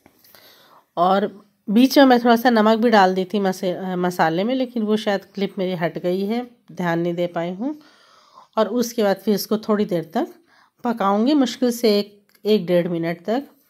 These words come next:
तो हमारी पनीर चिल्ली बनके तैयार हो गई है, बहुत सुंदर दिख रही है। ये देखिए, अब मैं उसको प्लेट में निकाल रही हूँ। तो अगर आप लोगों को ये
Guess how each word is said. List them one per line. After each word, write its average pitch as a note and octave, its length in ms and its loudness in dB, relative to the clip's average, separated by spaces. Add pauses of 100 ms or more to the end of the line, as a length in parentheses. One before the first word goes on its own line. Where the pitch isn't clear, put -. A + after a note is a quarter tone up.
(180)
तो G3 60 -2
हमारी F#3 220 0
पनीर F#3 320 -2
चिल्ली F#3 280 -6
बनके F3 280 -4
तैयार F3 440 -2
हो F#3+ 120 -4
गई G3+ 160 -6
है, A3 80 -2
बहुत G3 280 -6
सुंदर G3 300 -4
दिख G#3 220 -8
रही G#3+ 180 -2
है। B3 220 -4 (480)
ये G3 160 0
देखिए, F#3+ 300 -2
अब F3 40 -4
मैं F3 140 -4
उसको F3+ 240 -8
प्लेट E3+ 360 -8
में E3+ 60 -6
निकाल E3+ 380 -6
रही F3+ 180 -8
हूँ। A3+ 340 0 (1900)
तो G#3+ 80 0
अगर G#3 280 2
आप F#3+ 180 0
लोगों F#3+ 240 -2
को A3 60 -2
ये F#3 260 -4